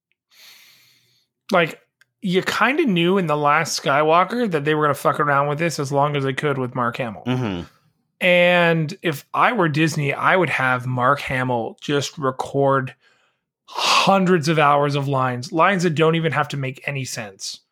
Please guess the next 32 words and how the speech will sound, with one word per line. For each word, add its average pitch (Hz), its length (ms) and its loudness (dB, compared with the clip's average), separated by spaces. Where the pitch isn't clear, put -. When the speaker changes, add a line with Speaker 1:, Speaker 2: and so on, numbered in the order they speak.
Speaker 1:
Like, 147 280 -4
go 202 160 4
get 254 180 2
me 254 100 2
the 226 100 2
blue 226 220 2
milk, 226 420 2
because 185 380 0
you 202 100 0
could 226 100 0
just 202 160 -2
do 208 120 2
whatever 208 300 2
you 190 140 0
want 175 300 2
on 160 140 0
an 165 120 0
actor 165 320 0
and 143 120 -6
put 156 140 -2
his 147 140 -6
face 180 300 0
on 143 140 -4
it 110 100 -12
now. 104 180 -18
That's, 180 320 0
that's 170 320 0
literally 180 560 4
what 160 200 0
they're, 151 180 -2
they've 165 280 0
accomplished. 139 800 -4